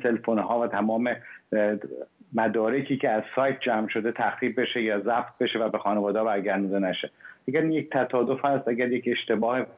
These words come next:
اه، آپریتور هست، اینها همشون، اه، قابل توضیح و احتیاج به این کارها نیست. اینا همه نشون دهنده این هستش که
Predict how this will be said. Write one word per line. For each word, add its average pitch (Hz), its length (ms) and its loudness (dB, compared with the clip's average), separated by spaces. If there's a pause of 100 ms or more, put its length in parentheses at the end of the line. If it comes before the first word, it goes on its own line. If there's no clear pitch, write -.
(340)
اه، 107 80 2
آپریتور 113 640 0
هست، 127 360 -2
اینها 117 300 0
همشون، 117 540 0 (340)
اه، 110 140 4
قابل 110 360 0
توضیح 113 640 0
و 120 40 2
احتیاج 131 440 0
به 131 80 0
این 131 180 2
کارها 117 420 0
نیست. 123 260 0 (380)
اینا 135 180 2
همه 135 260 0
نشون 135 280 0
دهنده 120 240 0
این 135 160 2
هستش 127 400 -2
که 127 220 0